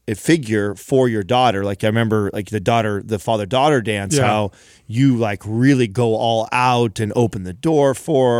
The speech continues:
Speaker 1: her and put her,
Speaker 2: Mm-hmm.
Speaker 1: and just you make this big ordeal. And I'm, and it, you know, it really, the light, kind of light bulb went off for me. Is like, wow, you know, I don't think there's anything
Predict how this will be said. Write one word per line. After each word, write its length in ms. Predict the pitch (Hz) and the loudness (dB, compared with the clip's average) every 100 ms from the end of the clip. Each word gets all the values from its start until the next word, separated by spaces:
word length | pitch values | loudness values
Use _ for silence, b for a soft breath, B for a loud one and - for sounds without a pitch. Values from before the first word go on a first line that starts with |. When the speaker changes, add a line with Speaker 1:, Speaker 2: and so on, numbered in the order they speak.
| 113 | 0
Speaker 1:
her 40 | |
and 200 | 104 104 | -2 -2
put 140 | 127 104 | 0 0
her, 100 | 92 | -2
Speaker 2:
Mm-hmm. 220 | 107 139 | -4 0
Speaker 1:
and 120 | 127 | 0
just 180 | 127 - | 0 -2
you 80 | 139 | 2
make 220 | 143 139 | 2 2
this 180 | 127 - | -2 -2
big 260 | - 123 | 0 2
ordeal. 760 | 110 104 90 117 170 127 107 98 b b b b b b | 2 -2 -2 0 4 4 2 -2 b b b b b b
And 120 | 131 | -2
I'm, 140 | 139 139 - | 0 -2 -2
and 140 | 139 | 0
it, 140 | 131 - | 0 0
you 160 | 139 | 2
know, 140 | 131 123 | 2 2
it 100 | 117 | 0
really, 240 | 139 156 | 2 2
the 120 | 117 | 2
light, 280 | 107 123 - | 0 0 -2
kind 140 | 135 113 | -4 0
of 60 | |
light 220 | 113 127 | 2 0
bulb 200 | - 113 | 0 0
went 140 | 107 110 | 0 0
off 160 | 117 | 0
for 80 | - | -2
me. 120 | 120 | -2
Is 100 | 123 | -2
like, 120 | 104 107 | -2 -2
wow, 160 | 120 | -2
you 140 | 113 120 | 0 -2
know, 120 | 113 | -2
I 100 | 127 | 0
don't 160 | 143 156 | 0 0
think 160 | 147 127 | -4 -2
there's 180 | 127 101 - | -2 -2 -2
anything 720 | 170 180 131 - 107 98 | 0 2 0 0 -2 -4